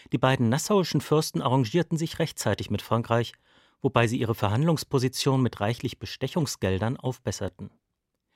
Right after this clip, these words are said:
Der Landgraf von Hessen-Darmstadt vollzog erst in letzter Minute den Kurswechsel, nachdem ihm Napoleon französische Truppen zum Überwintern ins Land gelegt hatte. Noch heute ist das Wort Oscherow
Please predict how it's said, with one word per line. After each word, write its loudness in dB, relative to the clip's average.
Der 0
Landgraf 2
von 0
Hessen-Darmstadt 0
vollzog 0
erst -4
in 0
letzter 0
Minute 2
den 0
Kurswechsel, -2
nachdem 0
ihm 2
Napoleon 2
französische -2
Truppen -4
zum -4
Überwintern 0
ins -8
Land -2
gelegt -2
hatte. -14
Noch -2
heute 4
ist -2
das 0
Wort 0
Oscherow 0